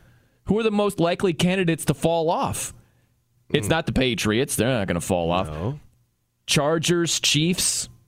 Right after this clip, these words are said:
Speaker 1: I would say no and no in terms of falling off. What do you say about that?
Speaker 2: No.
Speaker 1: Okay, we go further. Ravens lost a lot of talent defensively.
Speaker 2: They did, and I would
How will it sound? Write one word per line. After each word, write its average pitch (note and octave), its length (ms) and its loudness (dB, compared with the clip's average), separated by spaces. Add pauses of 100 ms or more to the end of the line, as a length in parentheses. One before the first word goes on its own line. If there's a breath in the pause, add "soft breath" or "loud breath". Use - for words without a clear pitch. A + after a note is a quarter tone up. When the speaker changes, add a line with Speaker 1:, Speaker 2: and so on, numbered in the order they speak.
(520)
Speaker 1:
I A2+ 80 4
would B2+ 160 0
say C3+ 160 2
no C3+ 260 2
and B2 140 2
no C#3 220 2
in B2 80 0
terms B2 240 0
of G#2+ 80 -2
falling B2 380 0
off. C#3 280 0
What C#3 60 2
do D#3 60 0
you F#3+ 60 2
say B2+ 180 0
about F#2+ 260 -4
that? C#2+ 160 0
Speaker 2:
No. G2 300 0 (960)
Speaker 1:
Okay, D3+ 240 0
we E3+ 100 2
go D#3+ 180 0
further. D#3+ 340 0 (320)
Ravens F#3 520 0 (920)
lost G#2+ 220 0
a A2 40 2
lot G#2+ 200 2
of B2+ 80 -2
talent E3+ 360 0
defensively. G2 680 0 (760 soft breath)
Speaker 2:
They C#3 200 0
did, C#3 680 0
and A2 580 0 (580)
I C3+ 140 0
would E3+ 280 -2